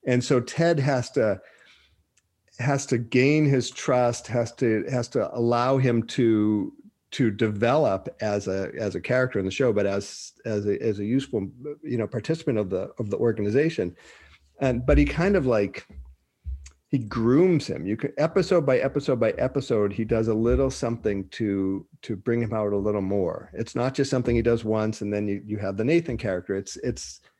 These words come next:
if you watch Nathan's development over the ten series, ten episode series, you can see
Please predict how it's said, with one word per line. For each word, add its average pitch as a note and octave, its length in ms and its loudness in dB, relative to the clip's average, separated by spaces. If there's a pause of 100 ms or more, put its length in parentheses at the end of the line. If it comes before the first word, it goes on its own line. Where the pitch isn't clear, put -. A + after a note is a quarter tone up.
(220)
if B2 160 -4
you C3+ 100 2
watch C#3+ 480 0
Nathan's C3 560 0
development A2+ 640 -2
over G#2+ 240 -2
the G2+ 100 -4
ten G#2+ 380 -6
series, G2 680 -2 (140)
ten C3 180 -2
episode A2 380 -4
series, G#2 480 -2
you G#2 80 -4
can G2+ 180 -8
see A2 420 -4